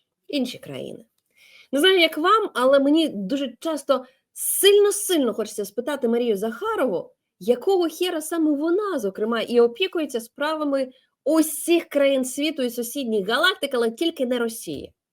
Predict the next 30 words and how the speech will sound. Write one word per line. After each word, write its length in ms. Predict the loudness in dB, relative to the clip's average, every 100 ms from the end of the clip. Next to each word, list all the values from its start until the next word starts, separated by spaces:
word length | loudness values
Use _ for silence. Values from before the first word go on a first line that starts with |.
| _ _
От 160 | -6 -4
соціалка 500 | -2 2 2 2 -2
Росії 340 | -2 2 2 2
її 140 | 2
не 120 | 2
обходить. 640 | 0 -4 -6 -4 -4 -8 _ _ _ _ _ _
За 180 | -18 -18
Францію 520 | -18 -16 -14 -10 -10
серце 400 | -10 -14 -16 -18
болить. 500 | -18 -18 _ _ _ _ _ _ -20 -16 -10
Проблеми 360 | 4 6 8 8
виробництва 520 | 6 6 4 4 6
Росії, 400 | 6 4 6 6
заводів, 580 | 6 2 4 4 4 0
фабрик, 800 | -2 -10 -2 2 2 6 4 4 -10 _
яких 300 | -4 -4 -8
в 60 | -2
Росії, 540 | -2 -2 -4 0 2
окрім 260 | 2 0 0
оборонних, 460 | 2 2 2 0
вже 160 | 0 -2
через 280 | 0 -2 0
війну 240 | -2 0
не 100 | 2
лишилось, 600 | 2 0 0 0 0 -4 -10 _ _ _
Машку 520 | -2 0 0 -4 -2
не 220 | 0 0
калишать. 680 | -4 -8 -8 -10 -12 -16 -20 -18
Їй 480 | -14 -2 2 2
би 260 | 2 -2 -4